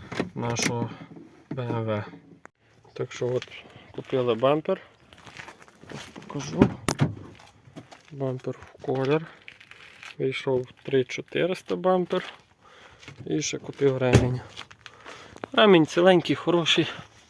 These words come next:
На помпу. І на цей.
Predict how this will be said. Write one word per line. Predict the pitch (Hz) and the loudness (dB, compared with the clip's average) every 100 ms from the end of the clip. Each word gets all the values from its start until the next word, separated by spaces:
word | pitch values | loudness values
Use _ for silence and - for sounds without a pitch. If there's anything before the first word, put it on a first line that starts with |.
| - - - - - - - _ - _ | -20 -20 -20 -20 -20 -20 -20 _ -20 _
На | 131 120 127 123 - | -8 -6 -4 -6 -4
помпу. | 151 160 147 151 147 - - - - - - _ _ _ _ - - _ _ - - | 0 0 0 -2 -2 -4 -14 -20 -20 -20 -20 _ _ _ _ -20 -20 _ _ -14 -8
І | |
на | 123 123 | -6 -6
цей. | - - | -6 -4